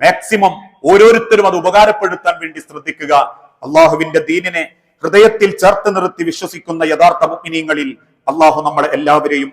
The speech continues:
ഉൾപ്പെടുത്തി അനുഗ്രഹിക്കുമാറാകട്ടെ. അള്ളാഹുവെ, അറിഞ്ഞും അറിയാതെയും ഒരുപാട് തെറ്റുകുറ്റങ്ങൾ സംഭവിച്ചിട്ടുണ്ട്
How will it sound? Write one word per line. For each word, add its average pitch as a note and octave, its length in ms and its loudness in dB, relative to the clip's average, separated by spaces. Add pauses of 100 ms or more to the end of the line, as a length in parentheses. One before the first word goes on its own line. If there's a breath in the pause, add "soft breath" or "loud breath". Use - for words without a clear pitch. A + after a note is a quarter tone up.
(100)
ഉൾപ്പെടുത്തി C#3 460 -10
അനുഗ്രഹിക്കുമാറാകട്ടെ. B2 920 -8 (880)
അള്ളാഹുവെ, E3 420 4 (160)
അറിഞ്ഞും F3+ 340 -2
അറിയാതെയും E3 520 0 (640)
ഒരുപാട് F#3 440 4 (100)
തെറ്റുകുറ്റങ്ങൾ G3 640 -4 (120)
സംഭവിച്ചിട്ടുണ്ട് D3 680 -10